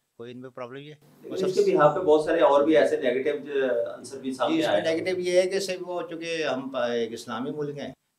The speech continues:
Speaker 1: तो उसमें जो शर्त है कि जो नॉन मुस्लिम से शादी आप करें, तो पहले मुस्लिम करें या बाद में उसको दावत देना फ़र्ज़ है।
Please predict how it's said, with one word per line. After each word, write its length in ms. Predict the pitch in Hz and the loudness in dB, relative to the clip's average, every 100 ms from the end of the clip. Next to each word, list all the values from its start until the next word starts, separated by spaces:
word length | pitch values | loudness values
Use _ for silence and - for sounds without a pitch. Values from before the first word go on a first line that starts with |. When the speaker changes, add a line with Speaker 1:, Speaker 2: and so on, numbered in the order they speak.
| - | -20
Speaker 1:
तो 60 | |
उसमें 220 | 117 143 | -18 -16
जो 100 | 135 | -14
शर्त 340 | 135 131 131 131 | -12 -10 -10 -10
है 80 | 135 | -14
कि 160 | 135 | -14
जो 160 | 127 127 120 113 107 95 78 73 78 78 76 90 | -12 -10 -10 -12 -14 -18 -20 -20 -20 -20 -20 -18
नॉन 160 | 110 120 | -14 -12
मुस्लिम 320 | 123 - 127 | -12 -14 -16
से 80 | 135 | -16
शादी 320 | - 110 117 | -12 -12 -10
आप 180 | 127 117 | -10 -8
करें, 220 | 123 117 | -10 -12
तो 80 | 123 | -14
पहले 260 | 120 113 113 | -14 -14 -14
मुस्लिम 360 | 110 - 120 | -16 -18 -18
करें 260 | 117 113 113 | -14 -12 -12
या 100 | 120 | -12
बाद 220 | 110 104 | -12 -14
में 60 | 113 | -14
उसको 160 | 101 | -18
दावत 280 | 107 101 113 | -12 -10 -10
देना 220 | 110 110 127 | -12 -14 -14
फ़र्ज़ 320 | - 107 | -12 -12
है। 100 | 95 | -12